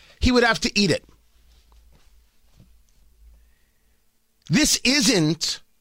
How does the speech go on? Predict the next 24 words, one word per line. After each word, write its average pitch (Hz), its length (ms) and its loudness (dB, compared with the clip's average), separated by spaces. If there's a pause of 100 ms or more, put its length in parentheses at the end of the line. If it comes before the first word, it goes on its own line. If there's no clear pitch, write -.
(320)
a 202 120 2
story 214 520 2
of, 165 160 2
wow, 208 280 2
what 165 240 0
sick - 320 -2
people. 170 440 -2 (200)
This 196 360 0
is 330 60 -4
a 294 100 0
story 208 460 2
of 170 200 0
what 202 380 0
has 220 220 0
happened 180 560 0
to 156 140 -2
society. 135 720 0 (1700)
You 190 200 2
have 196 100 -2
a 185 60 0
kid 175 680 -2 (2000)
who 220 120 0
has 220 340 0
needs, 175 600 -2